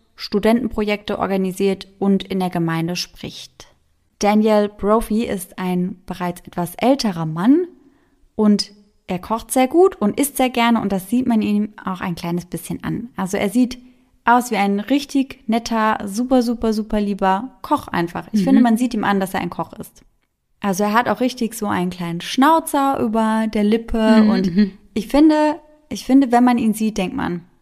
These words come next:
Speaker 1: das ist safe ein Koch. Außerdem hat er die meiste Zeit ein Lächeln auf den Lippen. Allerdings kann er aber auch sehr, sehr mürrisch werden.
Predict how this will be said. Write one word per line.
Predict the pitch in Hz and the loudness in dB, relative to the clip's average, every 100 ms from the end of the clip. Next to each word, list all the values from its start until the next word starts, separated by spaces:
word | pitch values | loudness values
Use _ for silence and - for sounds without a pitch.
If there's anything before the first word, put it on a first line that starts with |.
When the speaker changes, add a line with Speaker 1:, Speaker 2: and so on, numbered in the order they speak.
| _ - | _ -8
Speaker 1:
das | 196 190 | -6 -6
ist | 175 | -6
safe | 175 170 - | -4 -4 -6
ein | |
Koch. | - - - _ _ _ _ _ _ | -8 -12 -14 _ _ _ _ _ _
Außerdem | 208 220 247 226 233 220 | 2 2 2 0 2 2
hat | 196 196 | 0 -2
er | 180 180 | 0 0
die | 185 - | -4 -4
meiste | 180 180 185 233 269 277 | -2 0 0 0 0 -4
Zeit | 254 220 220 | -4 -2 -2
ein | 208 180 | -2 -2
Lächeln | 175 190 - 180 175 | -2 -4 -4 -2 -2
auf | 165 160 | -4 -6
den | 165 160 | -6 -6
Lippen. | 165 - 233 233 - | -6 -2 -2 -2 -4
Allerdings | 196 202 226 226 | -4 -2 -2 -2
kann | - 202 | -4 -2
er | 208 | 0
aber | 190 | 0
auch | - 180 | 0 -2
sehr, | - 185 190 190 202 | -6 -4 -2 -2 -6
sehr | - 175 175 | -6 -4 -4
mürrisch | - 170 180 170 165 - - | -2 -2 -2 -2 -2 -4 -8
werden. | 165 165 220 - - | -10 -8 -8 -10 -12